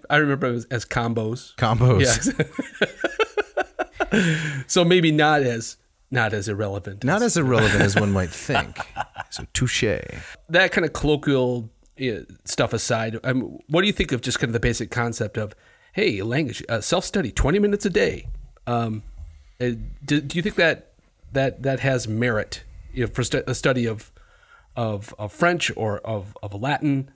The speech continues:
Speaker 1: as a way of kind of, uh, of, uh, a better way to retain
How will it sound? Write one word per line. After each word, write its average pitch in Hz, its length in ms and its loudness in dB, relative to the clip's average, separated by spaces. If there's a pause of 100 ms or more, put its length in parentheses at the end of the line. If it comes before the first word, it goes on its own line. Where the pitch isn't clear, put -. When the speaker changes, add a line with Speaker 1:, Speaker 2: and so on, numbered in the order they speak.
(240)
Speaker 1:
as 135 160 2
a 131 40 2
way 131 160 4
of 117 120 0
kind 113 240 0
of, 104 240 -6
uh, 117 160 -4
of, 110 320 -4
uh, 110 160 -2
a - 80 -2
better 135 180 2
way 127 140 2
to - 120 -2
retain 107 680 -4